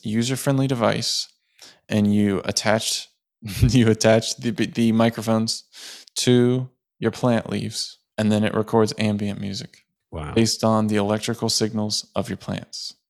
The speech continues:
Speaker 1: You really haven't seen this?
Speaker 2: No, I have not heard of this.
Speaker 1: <laughs> Okay,
Speaker 2: Plant
Speaker 1: I'll, I'll send you some links.
Speaker 2: Plant, what's it, what'd you say it's called? Plant Wave?
Speaker 1: Plant Wave, baby.
Speaker 2: So, so is it like there's, like, a bunch of music that's in this thing, and depending on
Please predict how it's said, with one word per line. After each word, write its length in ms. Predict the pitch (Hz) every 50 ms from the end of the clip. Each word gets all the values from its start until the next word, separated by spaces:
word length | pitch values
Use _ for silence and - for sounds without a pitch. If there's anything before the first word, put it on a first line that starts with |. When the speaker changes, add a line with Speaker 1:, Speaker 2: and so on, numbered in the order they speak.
| _ _ -
Speaker 1:
You 120 | - 127 135
really 120 | 139 139 143
haven't 180 | 147 139 135
seen 200 | 127 - 143 147
this? 240 | 156 160 151 - - _ _ _ _ _ _
Speaker 2:
No, 460 | - 95 113 123 151 156 110 82 90
I 80 | 95 113
have 200 | 120 127 113 98
not 260 | 87 87 98 110 - -
heard 220 | 92 104 120 117
of 60 | 98 87
this. 360 | 87 - - 87 - 131 - -
Speaker 1:
<laughs> 40 | - - - - - 262 320 311 262
Okay, 220 | 226 - - 131 131 107 147
Speaker 2:
Plant 40 |
Speaker 1:
I'll, 560 | 135 127 127 - - - 127 214 262 247 - - -
I'll 60 | 113
send 280 | - - 147 139 147 143
you 60 | 135
some 300 | 127 - 123 113 110 104
links. 520 | 127 127 117 - 127 - - - - - - - - 135 175 277 339 339
Speaker 2:
Plant, 220 | 339 202 208 - -
what's 160 | 131 131 156
it, 100 | 160 131
what'd 120 | 139 143 160
you 40 |
say 120 | 165 185 180
it's 80 | 175
called? 180 | - 175 151 123
Plant 320 | - - 110 123 - -
Wave? 400 | - 156 170 180 190 190 180 - _ _
Speaker 1:
Plant 300 | - - 113 117 123 120 120
Wave, 300 | 117 113 110 107 101 -
baby. 240 | 113 113 120 127 123
Speaker 2:
So, 360 | - - - 165 156 - - - -
so 280 | - - - 147 143 143
is 120 | 139 123
it 160 | 143 120 90
like 240 | 123 120 113 - _ _
there's, 340 | - 117 110 107 101 95 92
like, 220 | 98 92 90 - _ _ _ _ _ _ _ _ _ _ 90
a 60 | 87
bunch 260 | 95 101 104 98 -
of 220 | 107 90 82 80 -
music 440 | 80 85 90 92 92 101 95 92 -
that's 200 | 87 85 - -
in 180 | 92 92 90
this 200 | 90 85 82 -
thing, 280 | - 87 85 90 98 95
and 220 | 85 80 80 71
depending 460 | - 82 78 - 90 90 90 90 87
on 240 | 82 80 80 78 -